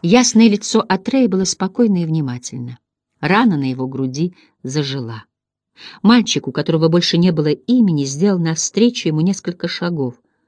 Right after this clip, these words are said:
Они долго стояли друг против друга, не говоря ни слова. Было так тихо, что слышался каждый вздох. Медленно мальчик без имени снял с шеи золотую цепь с аурином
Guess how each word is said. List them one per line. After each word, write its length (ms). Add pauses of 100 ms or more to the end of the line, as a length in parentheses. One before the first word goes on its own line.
(840)
Они 220
долго 220
стояли 400
друг 200
против 320
друга, 300
не 100
говоря 280
ни 100
слова. 500 (580)
Было 140
так 220
тихо, 280
что 300 (680)
слышался 500
каждый 380
вздох. 480 (920)
Медленно 400
мальчик 380
без 440
имени 360
снял 380
с 40
шеи 320
золотую 440
цепь 420
с 200
аурином 580